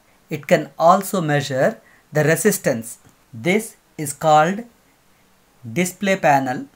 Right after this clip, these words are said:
where you can see the digits. The reading will appear here. And this is called selection knob. Suppose if you want to measure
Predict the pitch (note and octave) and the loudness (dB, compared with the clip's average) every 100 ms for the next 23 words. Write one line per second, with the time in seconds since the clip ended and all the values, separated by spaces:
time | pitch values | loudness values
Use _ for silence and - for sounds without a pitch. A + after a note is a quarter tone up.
0 | _ C#3 D3+ D#3+ C4 - _ D#3 D3 D3+ | _ -6 0 2 0 -6 _ -8 -4 -6
1 | D3 F#3 G#3+ D4+ _ - D3 D3 E3+ C#3 | -2 -2 -2 -6 _ -6 -4 0 0 0
2 | C3+ - - - C#3+ C#3 F#3+ F3 D#3+ F3 | -4 -8 -16 -8 -6 -2 0 0 -4 -6
3 | A3 C#3 C#3+ D#3+ E3 E3+ E3 D3 C#3 B2 | -12 -6 -2 -2 0 0 0 -2 -4 -4
4 | - - _ _ _ _ _ _ C#3 C#3 | -6 -14 _ _ _ _ _ _ -6 -4
5 | C3+ G3 - - - D3+ - D#3 E3 F3 | -4 -4 -6 -14 -10 -10 -4 2 4 2
6 | F3 - _ _ - - D#3+ F3+ F3+ - | -4 -16 _ _ -12 -4 -2 -2 -4 -6
7 | F#3 G3+ - D3+ C#3+ A#2 - _ _ _ | -6 -6 -6 0 0 0 -8 _ _ _
8 | _ _ _ _ _ - D#3 C#3+ E3 B3+ | _ _ _ _ _ -8 -6 -2 -2 -2
9 | - _ D#3 D3 D#3 D3+ F3+ F3+ D#3+ E3 | -6 _ -10 -6 -4 -2 -2 -4 -2 0
10 | C#3 D#3 F#3+ | 0 0 -2